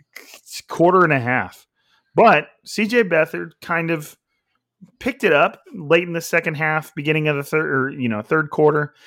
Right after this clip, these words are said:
He ended up twenty-five of thirty-seven, sixty-seven percent completion percentage for two hundred seventy-three yards and a very, I mean, I would,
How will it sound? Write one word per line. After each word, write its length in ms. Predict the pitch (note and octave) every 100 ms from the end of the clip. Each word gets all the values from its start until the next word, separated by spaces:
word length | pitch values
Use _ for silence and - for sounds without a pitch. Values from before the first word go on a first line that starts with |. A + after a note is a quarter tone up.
| -
He 140 | - E3+
ended 200 | G#3+ G3+
up 280 | F#3+ F#3+ -
twenty-five 580 | E3 F3 F#3 F3 E3+
of 80 | D#3+
thirty-seven, 720 | D3+ E3+ E3+ - C#3+ C3 C#3 - _ _ _
sixty-seven 600 | - F3+ - F#3 F#3 F3+
percent 420 | F3 E3 A#2+ A#2+
completion 400 | - C3 B2 A#2
percentage 440 | A#2 A#2+ B2+ A#2+ A#2+
for 100 | A#2
two 240 | - G3
hundred 240 | F#3+ F3 D3+
seventy-three 480 | D#3 D3+ C#3 C#3
yards 400 | C3 A#2+ A#2 A#2 - _ _ _
and 260 | D3+ C3 B2+
a 360 | B2+ A#2+ A#2 A2+
very, 500 | A#2+ F3 E3+ D#3+ -
I 60 |
mean, 160 | G#3 G#3+
I 120 | F#3+
would, 240 | A#3 C#4